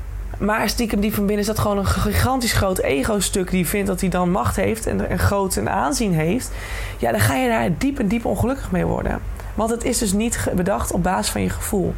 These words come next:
En als je op basis van je gevoel handelt, dan is het altijd in alignment met jou, met je ziel, met je intuïtie, met dat wat je moet doen, met je routekaart hier op dit aardbolletje, richting je levensmissie. Dan zit je goed.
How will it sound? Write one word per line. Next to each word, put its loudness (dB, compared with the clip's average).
En 0
als 0
je 0
op 2
basis 0
van 0
je 0
gevoel 2
handelt, 0
dan 0
is 0
het -2
altijd 0
in 2
alignment 2
met 0
jou, 0
met -2
je 0
ziel, 2
met 0
je 0
intuïtie, 0
met 0
dat -2
wat -2
je -2
moet 2
doen, 2
met 0
je 0
routekaart 0
hier 2
op 0
dit 0
aardbolletje, 0
richting 2
je 2
levensmissie. 0
Dan 0
zit 0
je -2
goed. -2